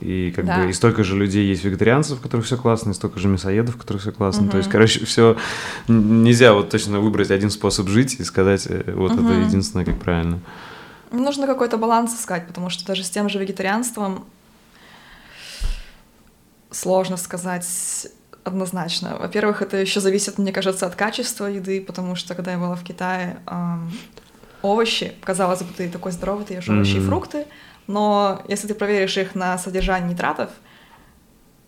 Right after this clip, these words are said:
Speaker 1: А ты
Speaker 2: то
Speaker 1: проверяла прям?
Speaker 2: А, я не проверяла, я смотрела, помню, одно видео. У нас, по-моему, в России сделали такую штуку,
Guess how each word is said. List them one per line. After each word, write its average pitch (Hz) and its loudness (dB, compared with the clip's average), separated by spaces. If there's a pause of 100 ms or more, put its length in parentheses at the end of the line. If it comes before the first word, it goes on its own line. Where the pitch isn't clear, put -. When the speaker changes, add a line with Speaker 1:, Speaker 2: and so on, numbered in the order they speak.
Speaker 1:
А 110 2
ты - 0
Speaker 2:
то 180 0
Speaker 1:
проверяла 104 4
прям? 98 -4
Speaker 2:
А, 208 0
я 208 2
не 254 0
проверяла, 269 -2
я 202 0
смотрела, 208 -4
помню, 190 -8
одно 190 -6
видео. 247 -4
У - -4
нас, 196 -4
по-моему, 190 -6
в - -8
России 285 -6
сделали 226 -2 (680)
такую 180 -4 (240)
штуку, - -8